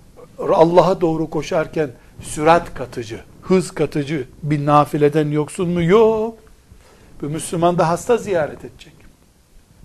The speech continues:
Hasta ziyaretine vakti yoksa alacak telefonunu, sıla-i rahim olarak akrabasını arayacak. Yüzlerce nafile var. Yüzlerce nafile var.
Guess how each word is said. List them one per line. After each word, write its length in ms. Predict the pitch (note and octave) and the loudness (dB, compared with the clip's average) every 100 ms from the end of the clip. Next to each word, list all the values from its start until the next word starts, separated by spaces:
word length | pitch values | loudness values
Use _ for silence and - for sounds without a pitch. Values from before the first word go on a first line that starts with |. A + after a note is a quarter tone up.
| _ _ _ - | _ _ _ 0
Hasta 320 | F3 E3+ A3 | 2 2 0
ziyaretine 560 | F#3 G3+ F#3+ F#3 G3 F3+ | 0 4 4 2 -4 0
vakti 300 | F3+ F3 G3 | 0 -2 -6
yoksa 480 | F3 - F3+ E3+ - - - - | -6 -4 -4 -4 -8 -20 -20 2
alacak 420 | G#3+ G#3 F#3 E3+ - | 4 4 2 -2 0
telefonunu, 640 | F#3 E3+ D#3+ D3+ D3 E3+ - _ _ - | 0 0 -2 -6 -6 -8 -10 _ _ -20
sıla-i 480 | - G3 F#3+ F#3+ F#3+ | -6 2 6 6 6
rahim 280 | F3+ F#3+ F#3+ | 2 -2 0
olarak 440 | F3 E3 F3 F3+ - - - | 2 4 4 0 -20 -20 -14
akrabasını 760 | - F3+ F3+ F3 E3 F#3 G3 | -4 -2 2 0 -2 -6 -4
arayacak. 500 | E3 D3 C3 D#3 D#3+ - - - - C#3 | -4 -4 -6 -8 -10 -20 -20 -20 -18 -6
Yüzlerce 880 | D#3+ F#3+ D#3 D3+ G#3 B3+ B3+ B3 | 0 0 -2 -2 0 0 -2 -2
nafile 460 | A#3+ A#3 A3+ C#4 D4 | 0 2 2 2 2
var. 260 | D#3+ - - _ _ _ _ _ _ - | 0 -6 -20 _ _ _ _ _ _ -4
Yüzlerce 500 | D#3 D#3 G3+ B3 A#3 | -2 2 2 2 0
nafile 400 | G3+ F3 E3+ D#3+ | 0 -2 -2 -4
var. 140 | C3 | -4